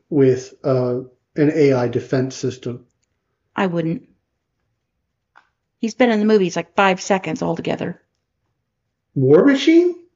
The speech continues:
Speaker 2: That guy's got no character. Like, his character is blank to me.
Speaker 1: Ugh.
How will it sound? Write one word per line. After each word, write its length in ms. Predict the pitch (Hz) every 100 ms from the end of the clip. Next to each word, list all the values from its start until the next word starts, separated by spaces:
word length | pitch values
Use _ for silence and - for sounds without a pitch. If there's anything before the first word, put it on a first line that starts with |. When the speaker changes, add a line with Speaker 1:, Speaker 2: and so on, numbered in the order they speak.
| _ _ _ _ -
Speaker 2:
That 120 | 392
guy's 200 | 403 392
got 240 | 381 320
no 300 | 254 262 302
character. 760 | 302 262 285 311 - 170 185 - _ _
Like, 160 | 254 254 - - _
his 260 | - 359 359
character 540 | 302 349 302 233 226
is 480 | - 220 214 208 - -
blank 460 | 196 233 214 - -
to 100 | -
me. 280 | 180 147 -
Speaker 1:
Ugh. 380 | 170 113 - -